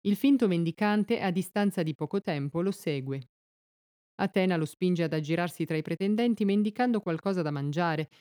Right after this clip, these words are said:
e uno di loro, Antino, lo colpisce con uno sgabello. Penelope, informata dell'accaduto, manifesta la sua indignazione.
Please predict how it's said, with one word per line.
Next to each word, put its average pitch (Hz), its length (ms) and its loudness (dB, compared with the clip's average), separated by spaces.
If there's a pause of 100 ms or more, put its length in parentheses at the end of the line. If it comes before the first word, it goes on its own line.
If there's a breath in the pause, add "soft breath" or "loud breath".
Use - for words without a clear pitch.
(120)
e 185 140 4
uno 262 260 6
di 190 100 2
loro, 156 460 2
Antino, 170 800 0 (240 soft breath)
lo 208 120 0
colpisce 247 480 0
con 240 140 2
uno 226 160 2
sgabello. 175 600 -2 (1400)
Penelope, 208 520 2
informata 175 520 -2
dell'accaduto, 165 680 -2
manifesta 190 560 -2
la 170 100 -2
sua 196 220 -2
indignazione. 156 880 -2